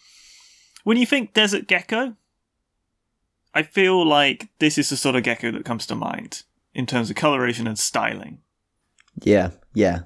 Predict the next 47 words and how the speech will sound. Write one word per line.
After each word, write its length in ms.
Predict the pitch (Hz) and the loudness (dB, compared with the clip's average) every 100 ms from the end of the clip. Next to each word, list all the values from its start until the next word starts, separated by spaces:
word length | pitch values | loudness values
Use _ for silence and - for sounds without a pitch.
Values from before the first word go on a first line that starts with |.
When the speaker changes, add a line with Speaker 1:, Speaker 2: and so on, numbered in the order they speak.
| - | 0
Speaker 2:
The 100 | 135 | 4
webbed 240 | 170 160 | 4 4
feet 260 | - 101 - | 2 2 2
look 140 | 98 | 0
really 280 | 104 110 95 | 2 2 2
strange, 260 | - 104 98 | 0 2 4
Speaker 1:
Yeah, 160 | 95 | 4
other 160 | 156 156 | 2 4
than 140 | 139 | 2
Speaker 2:
but 40 | 127 | 4
Speaker 1:
the 40 | |
Speaker 2:
yeah. 40 | 107 | 2
Speaker 1:
webbed 140 | 117 - | 2 -4
feet. 280 | - - - 165 - | -6 -8 -4 -2 2
<laughs> 160 | 233 - - - - - - - | 2 0 -6 -20 -20 -20 -20 0
Speaker 2:
Yeah, 240 | 117 98 104 | 2 2 -2
it's 120 | - 127 | -2 0
definitely 540 | 160 151 143 123 107 _ - - - | 2 4 4 4 2 _ -20 -20 -8
strongly 540 | - - 160 151 139 | -4 4 6 8 6
desert 400 | 120 131 120 117 | 6 4 4 2
coloured. 340 | - 113 85 82 - - - | 2 2 2 -2 -10 -2 2
But 100 | 151 | 4
then 100 | 170 | 4
it's 140 | 156 | 4
also 320 | 202 196 151 | 2 4 4
got 420 | 120 131 120 - - | 6 6 4 0 2
these 240 | 131 120 | 4 6
rather 320 | 131 135 131 117 | 6 6 6 4
unusual 760 | 135 143 156 117 110 104 101 | 4 6 6 6 6 8 6
markings, 640 | 104 101 101 107 107 127 123 | 6 4 4 4 6 4 4
which 160 | 117 | 4
are 220 | 127 113 | 6 6
the 300 | 107 117 113 | 6 6 6
bright 420 | 104 - 135 135 - | 4 4 6 6 4
yellow 400 | 127 123 110 107 | 4 6 6 6
around 300 | 107 113 110 | 4 4 4
the 160 | 110 | 2
eye 260 | 113 101 90 | 2 2 2
and 160 | 98 | 2
also 260 | 113 110 107 | 2 4 2
a 60 | 98 | 4
bright 240 | 110 101 | 4 4
yellow 220 | 107 104 | 4 2
stripe 420 | - - 123 160 | 2 0 2 2
along 200 | 117 107 | 2 2
the 60 | 101 | 0
flank 460 | - 120 165 - | 0 0 0 -4